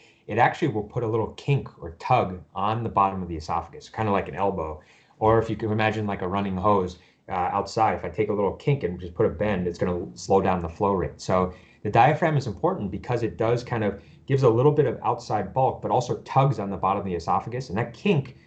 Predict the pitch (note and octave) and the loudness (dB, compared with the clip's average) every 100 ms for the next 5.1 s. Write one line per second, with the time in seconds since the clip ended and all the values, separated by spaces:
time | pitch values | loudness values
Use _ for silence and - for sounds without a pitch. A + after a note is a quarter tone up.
0 | _ _ A#2 A2 A#2 - - G#2+ - F#2 | _ _ -2 2 0 -2 -2 -2 -2 -8
1 | F#2+ F#2+ G2 - - G#2+ G#2+ G2 C3 C#3+ | -6 -6 -6 -8 -10 -4 -4 -4 2 4
2 | D3 G2+ F#2+ - - _ G2 - C3 C3 | 6 4 0 -8 -20 _ -8 -2 0 2
3 | G#2+ F#2 F#2+ A2 - - D#2 A2+ G#2+ G2 | 0 0 4 6 4 -6 -8 -4 -2 -2
4 | F#2+ - G#2+ G#2 - F2 - C3+ C3 G#2 | -2 -2 -2 -2 -2 -6 -2 0 0 -2
5 | F#2 | -4